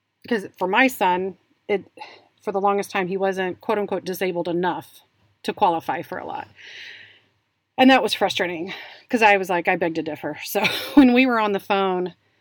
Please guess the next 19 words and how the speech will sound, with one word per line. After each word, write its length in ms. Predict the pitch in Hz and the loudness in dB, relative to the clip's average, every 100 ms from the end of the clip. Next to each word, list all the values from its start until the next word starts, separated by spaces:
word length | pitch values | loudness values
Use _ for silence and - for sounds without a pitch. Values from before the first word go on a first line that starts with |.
| _ - | _ -8
um, 160 | 190 190 | -6 0
I 80 | 233 | 0
just 180 | 262 - | 0 0
remember 580 | 294 254 220 214 208 - | 2 2 2 0 0 -2
it 60 | 202 | -4
was 100 | 208 | 0
about 220 | 196 185 | 0 0
an 120 | 185 | -2
inhaler. 360 | 175 185 175 - | -4 -4 -4 -6
It 80 | |
was 120 | 208 220 | -6 -8
a 40 | |
simple 520 | - - 233 202 196 | -10 -6 -6 -4 -8
inhaler. 420 | 180 180 180 165 | -8 -6 -6 -6
It 100 | 214 | -4
wasn't 240 | 226 240 208 | -2 -2 -2
even 180 | 175 170 | -2 -2
anything 400 | 165 165 160 165 | -2 -4 -6 -6
life, 340 | 160 - - | -8 -12 -20